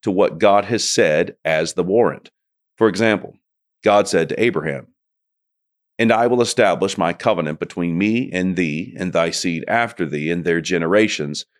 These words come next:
for an everlasting covenant, to be a God unto thee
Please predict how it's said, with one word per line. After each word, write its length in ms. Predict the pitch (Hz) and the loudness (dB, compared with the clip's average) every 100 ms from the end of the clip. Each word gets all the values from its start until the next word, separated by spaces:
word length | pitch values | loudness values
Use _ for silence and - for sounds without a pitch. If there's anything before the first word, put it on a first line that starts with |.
| _ - | _ 0
for 120 | 110 | 0
an 100 | 104 | 2
everlasting 640 | 113 110 92 90 - 85 | 4 4 4 0 -4 -8
covenant, 500 | - 123 87 65 - _ _ _ _ | -2 0 0 -6 -14 _ _ _ _
to 80 | 104 | -2
be 160 | 117 107 | 2 4
a 80 | |
God 460 | 82 117 123 85 64 - | 4 2 4 2 0 0
unto 300 | 120 131 82 | 0 0 -2
thee 260 | 71 62 | -4 -8